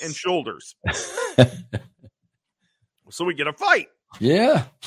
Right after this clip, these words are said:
Speaker 2: Early, a very early fight.
Speaker 1: Batman and Robin get handcuffed together by one of the goons in the masks. Says, "A nice bracelet for you and a little something for you, Batman." So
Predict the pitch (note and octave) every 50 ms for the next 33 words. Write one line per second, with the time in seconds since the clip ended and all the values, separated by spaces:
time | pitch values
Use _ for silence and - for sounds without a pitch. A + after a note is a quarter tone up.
0 | - - - C3 D#3 G#3 B3 B3 F3+ B2 G#2+ G#2 G2+ F#2+ F#2 F#2 A2 C#3+ F#3+ B3
1 | B3 F#3 C#3 A#2 G2+ F2+ F2 F2 F#2 G2 - - C2 B1 B1+ B1+ - - - _
2 | _ _ _ _ _ - C#3+ D3+ D#3+ F3+ G3 G#3+ A3+ G#3+ G3 F3+ F3+ F#3 G3 F3+
3 | F3+ E3+ E3 E3+ E3+ E3+ E3+ - - F3 E3 - - F3+ C3+ B2 A#2 A#2 A#2+ A#2+
4 | A#2 A2 A2+ A2 A#2+ C#3+ D#3+ F#3 F#3 F3 D#3 A2 D3 D#3+ E3 D#3+ D3+ B2+ C#3+ D3
5 | D3 C#3+ C#3 A#2+ F#2+ F2 F2 E2+ E2 - - _ - - _ _ _ _ _ _
6 | _ _ _ _ - E2 F2 F#2+ A2 B2+ D3 E3 F#3+ G#3 F#3 - - - E3 G#3
7 | A3+ G#3+ - - F#3+ F3 D3 - - D3+ F3 A#3 C#4 C#4 G#3+ E3+ C3+ G#2 E2 -
8 | _ _ _ _ - F#3+ C#4+ E4 E4 F4+ F4+ F4 D#4+ C#4 - E4 D#4+ D4 D4+ D4+
9 | C#4+ C#4+ A3 A#3 B3 C4 D4+ E4+ F4+ D4+ B3 F3 - E3+ F#3+ A3 A3+ G#3 - D#3+
10 | F3 F#3+ G#3 A3+ B3 C#4 C4+ A#3+ - _ _ _ _ _ _ _ _ _ _ _
11 | _ _ - - G3+ F#3+ F#3 F#3 F3+ E3+ C#3+ _